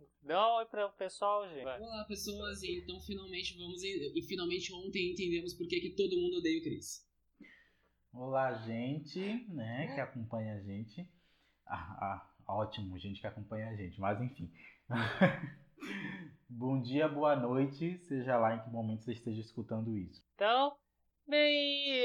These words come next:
Speaker 1: esse é o episódio que a gente vai falar do Oscar, que, bem, o que que nós tivemos no Oscar? Bem, foi uma premiação que basicamente foi chapa branca, não tivemos muitas surpresas,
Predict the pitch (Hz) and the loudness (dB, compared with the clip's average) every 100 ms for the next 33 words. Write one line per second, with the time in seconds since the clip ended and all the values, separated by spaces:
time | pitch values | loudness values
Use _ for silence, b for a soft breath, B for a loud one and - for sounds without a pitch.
0 | 240 233 247 226 220 226 196 220 220 208 | 6 4 4 4 2 -2 -4 -4 -6 -8
1 | 226 214 220 208 214 220 208 196 214 226 | -8 0 2 4 2 2 4 6 8 8
2 | 233 - - 233 196 - 214 190 170 151 | 8 2 -2 -2 -2 -6 -2 0 -2 0
3 | 175 156 139 143 151 165 - - 320 302 | 2 4 2 -2 -10 -16 -16 -12 -4 -2
4 | 247 254 214 214 196 196 180 135 135 - | -2 -4 -2 -2 -4 0 2 2 2 -2
5 | 175 214 240 247 359 381 381 370 311 247 | -4 -2 -6 -6 -6 -6 -4 -4 -2 -4
6 | 233 214 170 - 165 151 147 165 143 160 | -2 -2 -2 -2 -4 -4 -6 -6 2 4
7 | 202 - - 196 165 156 147 - 156 - | 4 2 -4 -2 -2 -6 -12 -4 -4 4
8 | 160 165 151 165 214 277 302 285 269 262 | 4 6 4 6 6 4 2 2 2 2
9 | 202 190 - 175 175 156 165 170 180 - | 0 -4 -6 -6 -6 -6 -8 -4 -4 -2
10 | 214 233 247 262 - | 2 4 4 2 -8